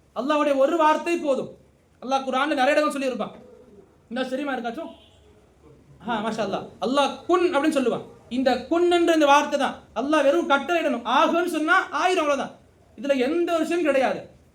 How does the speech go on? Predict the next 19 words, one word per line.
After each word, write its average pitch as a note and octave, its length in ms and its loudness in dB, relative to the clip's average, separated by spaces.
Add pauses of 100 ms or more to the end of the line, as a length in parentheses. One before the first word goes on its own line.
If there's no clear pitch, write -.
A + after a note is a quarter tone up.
(180)
அல்லாஹ் C#4+ 280 0
ரப்புல் C#4+ 200 0
ஆலமீன் C#4 120 0
இதையே C#4+ 300 -4
சொல்லி C#4 200 -4
புரிய B3+ 200 -2
வைக்கிறான். D4+ 500 -4
எப்படி B3+ 380 -2
தந்தையோடு D4+ 1000 -2 (680)
பிள்ளைகள் D4+ 480 2
பிறப்பார்களோ, C4 680 0
தந்தை B3 360 -2
தாயும் C#4 280 -2
சேர்ந்த C#4+ 300 2
முறையில C4 580 -4
எப்படி C4+ 280 -4
பிள்ளை C#4+ 300 -2
குழந்தைகள் C#4+ 400 0
பிறக்கப்படுமோ, C4+ 800 -4